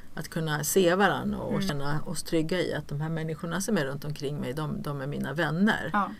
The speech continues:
Speaker 1: Det finns inget okänt bakom hörnet. Okej, samverkan alltså. Ta med alla kompetenser och, och tänk inte att ni vet allting internt, men ta ändå fram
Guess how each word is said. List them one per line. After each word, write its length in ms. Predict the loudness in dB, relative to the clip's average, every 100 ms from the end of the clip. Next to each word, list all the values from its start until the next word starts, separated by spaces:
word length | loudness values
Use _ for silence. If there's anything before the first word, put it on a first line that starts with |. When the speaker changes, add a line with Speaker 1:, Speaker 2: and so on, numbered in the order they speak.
| -14
Speaker 1:
Det 60 | -8
finns 220 | -6 -4
inget 220 | -4 -2
okänt 420 | -2 0 0 -2
bakom 280 | -2 -8 -6
hörnet. 480 | -6 -6 -8 -10 -12 -14 -14 -14 -16 -16 -16 -16 -14 -14 -12 -12 -14 -16 -14 -14 -14 -8
Okej, 600 | -6 2 6 6 6 2
samverkan 880 | 0 6 8 10 10 8 4 2 0
alltså. 380 | 0 -2 -2 -2
Ta 180 | 0 4
med 300 | 6 6 4
alla 300 | 2 0 0
kompetenser 840 | 0 2 2 2 -2 -4 -4 -2 -2
och, 340 | -2 -2 -4 -4
och 100 | -4 -6 -8 -12 -6
tänk 280 | 0 2 2
inte 300 | -2 0 -2
att 160 | -2
ni 320 | -2 -2 -2 -6 -12 -18 -10
vet 320 | -4 -4 -2
allting 440 | -2 -4 -4 -4 -4
internt, 480 | -4 -2 -4 -4 -4
men 160 | -4
ta 120 | -2
ändå 540 | -2 -2 0 2 0 0 -6 -14 -16 -18
fram 460 | -6 -2 -2 -2